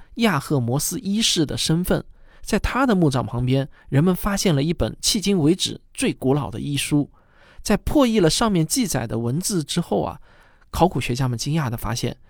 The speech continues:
其中竟然记载了一种名叫多尿的疾病。患者的病症之一就是饮水量与尿量都非常多，这是有据可查的最古老的糖尿病医学记录。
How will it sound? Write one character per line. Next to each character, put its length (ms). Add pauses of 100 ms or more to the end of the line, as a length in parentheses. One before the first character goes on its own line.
(120)
其 200
中 240 (120)
竟 240
然 180
记 180
载 200
了 100
一 100
种 220
名 220
叫 260 (180)
多 260
尿 280
的 100
疾 200
病。 200 (460)
患 240
者 140
的 80
病 180
症 140
之 180
一 180 (160)
就 160
是 200
饮 200
水 180
量 340
与 160
尿 260
量 300
都 100
非 260
常 220
多， 260 (440)
这 100
是 220
有 200
据 220
可 180
查 300
的 180 (220)
最 220 (100)
古 220
老 200
的 160 (200)
糖 240
尿 180
病 320
医 160
学 180
记 220
录。 180